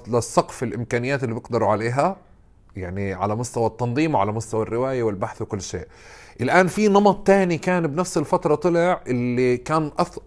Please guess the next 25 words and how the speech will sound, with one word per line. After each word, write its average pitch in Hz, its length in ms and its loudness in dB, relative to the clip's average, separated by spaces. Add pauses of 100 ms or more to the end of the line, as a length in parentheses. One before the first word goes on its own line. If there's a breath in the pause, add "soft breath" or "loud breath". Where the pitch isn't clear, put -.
أصلب، 156 420 2 (840)
آه، 104 540 -4
اللي 107 400 -2
بده، 123 720 2 (460 loud breath)
آه، 110 120 0
بده 101 260 0
يطلع 170 280 6
ينشر 151 380 4
الرواية 160 520 4
ويمسك 147 580 0
إنه 127 280 -4
ي-، 123 100 -2
ويخلي 120 520 0
الناس 135 260 -4
تتمسك 131 540 -6
بأرضها 131 640 2
وحجارها 120 680 0
وترابها 113 600 0
وكذا، 135 560 2 (340 loud breath)
ومبدوش 127 640 2
الترفيه، 104 540 -4 (160)
وهذا 170 260 4
كمان 202 240 6
ما 185 100 4
استمر 117 380 0